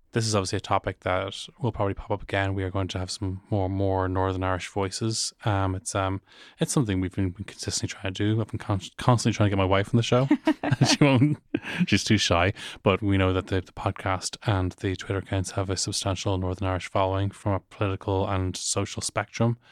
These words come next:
This is something that w-, will, will be continuing to go on. But the, I guess the most important thing is that, um, no, there's no, there's no one most important thing. Is i-, if something like this does come on the agenda, that it's not,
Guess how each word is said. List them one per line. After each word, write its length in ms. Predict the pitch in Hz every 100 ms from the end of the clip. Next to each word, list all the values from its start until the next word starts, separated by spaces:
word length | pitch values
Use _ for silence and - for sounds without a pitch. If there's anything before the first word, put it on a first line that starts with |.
| - _ _ _ -
This 120 | 101
is 100 | 107
something 300 | - 101 98 101
that 100 | 98
w-, 240 | 101 104 -
will, 180 | 104 104 _
will 140 | 107 101
be 260 | 101 101 - -
continuing 340 | - 104 98
to 80 | 92
go 100 | 104
on. 260 | 95 95 92
But 180 | 95 -
the, 260 | 101 98 - _ _ _ _ _ _
I 40 | 120
guess 140 | 120
the 80 | -
most 140 | 98 104
important 380 | 95 101 98 90
thing 180 | 92
is 240 | 92 92 -
that, 400 | 95 92 92 -
um, 360 | 95 92 90 _ -
no, 140 | 113 - -
there's 200 | 101 -
no, 60 | 110
there's 160 | 104
no 120 | 113
one 420 | 104 98 101 101 95
most 300 | 95 92 -
important 320 | 92 101 87
thing. 260 | 101 95 95 _ - - _ -
Is 240 | 107 92
i-, 40 | 110
if 380 | 113 110 - -
something 280 | - 107 101
like 100 | 92
this 140 | 104 92
does 180 | 104 -
come 160 | -
on 100 | 98
the 140 | 92 98
agenda, 520 | 92 98 95 98 95
that 140 | - 95
it's 180 | - -
not, 320 | 98 92 -